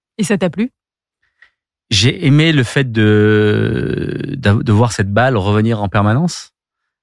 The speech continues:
Speaker 2: Et cette balle et ce mur qui était beaucoup plus fort que moi, <laughs> car lui ne ratait jamais. Et puis, euh, quelques mois plus tard, tout est, est allé assez vite, hein. J'ai demandé à mes parents de, après avoir joué avec quelques copains, j'ai demandé à mes parents de m'inscrire à un tournoi,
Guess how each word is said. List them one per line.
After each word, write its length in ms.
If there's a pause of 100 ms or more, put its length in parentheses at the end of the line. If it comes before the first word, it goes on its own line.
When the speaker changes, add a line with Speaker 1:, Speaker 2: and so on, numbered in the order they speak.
(100)
Speaker 2:
Et 140
cette 220
balle 260
et 220
ce 160
mur 220
qui 80
était 160
beaucoup 200
plus 100
fort 200
que 80
moi, 240 (200)
<laughs> 200
car 180
lui 100
ne 80
ratait 280
jamais. 320 (920)
Et 100
puis, 520
euh, 120
quelques 400
mois 480
plus 160
tard, 360
tout 160
est, 240
est 80
allé 140
assez 180
vite, 240
hein. 100
J'ai 120
demandé 220
à 20
mes 100
parents 380
de, 440 (960)
après 300
avoir 180
joué 140
avec 120
quelques 200
copains, 380
j'ai 100
demandé 160
à 20
mes 60
parents 240
de 40
m'inscrire 280
à 40
un 60
tournoi, 320